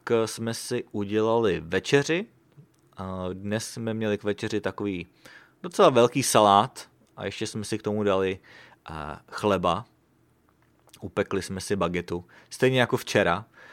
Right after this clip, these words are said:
a protože to bylo vlastně balení dvou baget.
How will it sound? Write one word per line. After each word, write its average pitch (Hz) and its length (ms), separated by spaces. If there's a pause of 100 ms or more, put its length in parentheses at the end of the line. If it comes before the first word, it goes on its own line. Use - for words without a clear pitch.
(400)
a 87 340
protože 98 500
to 98 140
bylo 101 160
vlastně 104 240
balení 107 680
dvou 101 380
baget. 120 520